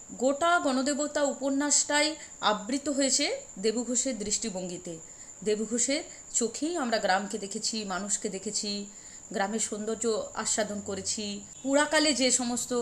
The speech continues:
গ্রামের সংস্কার ছিল, যেগুলো ভাঙছে, সেগুলো সব আমরা কিন্তু দেবু ঘোষের চোখ দিয়েই দেখেছি। সেই কারণেই দেবু ঘোষ গণদেবতা উপন্যাসের প্রধান চরিত্র, অন্যতম কেন্দ্রীয় চরিত্র এবং নায়কও। আশা করছি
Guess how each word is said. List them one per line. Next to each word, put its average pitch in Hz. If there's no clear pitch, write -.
গ্রামের 220
সংস্কার 226
ছিল, 220
যেগুলো 220
ভাঙছে, 226
সেগুলো 240
সব 247
আমরা 208
কিন্তু 220
দেবু 208
ঘোষের 269
চোখ 180
দিয়েই 349
দেখেছি। 170
সেই -
কারণেই 277
দেবু 220
ঘোষ 370
গণদেবতা 226
উপন্যাসের 226
প্রধান 208
চরিত্র, 294
অন্যতম 214
কেন্দ্রীয় 208
চরিত্র 277
এবং 208
নায়কও। 214
আশা 254
করছি 277